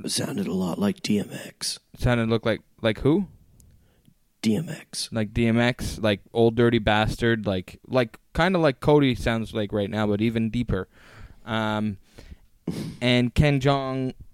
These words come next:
Speaker 2: for whatever reason, decided that he was gonna guess Michael Phelps. And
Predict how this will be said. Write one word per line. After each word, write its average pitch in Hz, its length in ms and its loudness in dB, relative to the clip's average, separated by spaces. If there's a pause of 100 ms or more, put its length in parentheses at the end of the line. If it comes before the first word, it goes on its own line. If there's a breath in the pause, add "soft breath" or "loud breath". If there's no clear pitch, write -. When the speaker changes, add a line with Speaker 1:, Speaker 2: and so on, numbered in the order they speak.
Speaker 2:
for 123 280 2
whatever 123 280 6
reason, 123 340 2
decided 107 560 2
that 104 140 0
he 113 160 4
was 107 160 2
gonna 110 180 0
guess 92 320 -4
Michael 90 240 -4
Phelps. - 640 -4 (1800 soft breath)
And 107 800 -2